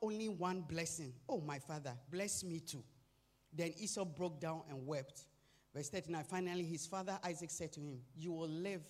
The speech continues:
away from the rich, richness of the earth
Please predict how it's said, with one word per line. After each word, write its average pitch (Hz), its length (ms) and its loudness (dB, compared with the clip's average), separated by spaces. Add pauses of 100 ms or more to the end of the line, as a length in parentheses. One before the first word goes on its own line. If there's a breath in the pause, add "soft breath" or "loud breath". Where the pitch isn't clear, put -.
(920 soft breath)
away 143 300 4
from 160 280 0
the 139 100 2
rich, 151 320 -2 (140)
richness 165 560 0
of 127 140 -4
the 135 60 -4
earth 131 320 -2